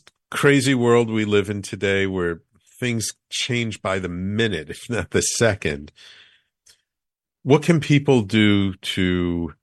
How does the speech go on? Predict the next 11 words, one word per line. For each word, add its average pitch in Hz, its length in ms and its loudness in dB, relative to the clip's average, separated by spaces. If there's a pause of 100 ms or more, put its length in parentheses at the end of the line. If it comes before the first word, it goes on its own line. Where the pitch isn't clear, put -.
(720)
move 110 440 4 (200)
through 98 760 -2
their 92 240 -4
challenges 87 1040 -6
and, 101 300 0
and 98 320 0
really 127 400 4
shift - 640 0
their 95 380 -2 (160)
internal 107 720 -2
landscape 101 880 -4